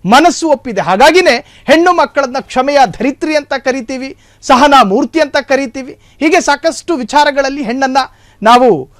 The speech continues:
ಆ, ಏನು ವ್ಯಾಖ್ಯಾನಿಸ್ತೀವಿ. So ಈ ಒಂದು ಪ್ರಕರಣದಲ್ಲಿ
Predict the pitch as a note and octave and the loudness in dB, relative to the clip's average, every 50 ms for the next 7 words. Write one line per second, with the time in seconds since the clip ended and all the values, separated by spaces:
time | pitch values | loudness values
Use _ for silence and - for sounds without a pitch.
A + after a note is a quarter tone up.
0 | _ - - F3+ F3+ D#3 C3 A#2+ - - - A3+ C#4 C4 G3 F3+ A#3 C4+ - - | _ -2 2 2 2 2 0 -4 -8 -2 0 2 2 2 2 2 2 0 0 0
1 | E4 E4+ E4 D#4+ C4 - - A3 C#3+ A2+ - _ _ _ _ _ _ _ _ _ | 0 0 0 0 -4 -8 -10 -12 -12 -12 -16 _ _ _ _ _ _ _ _ _
2 | _ _ _ - - E4+ C4+ B3+ D4 - - _ _ - C#4+ D#4 E4+ F4+ E4+ E4 | _ _ _ 0 2 4 6 6 4 2 -2 _ _ 0 4 4 6 6 6 4
3 | E4 D#4 E4 D#4 B3+ - - C4 B3+ - D4 C#4 C#4 C#4 A#3+ C4 B3+ B3+ C4+ D4 | 4 4 0 0 0 0 -2 -2 0 0 -2 -2 -2 -2 -2 -2 -4 -4 -6 -12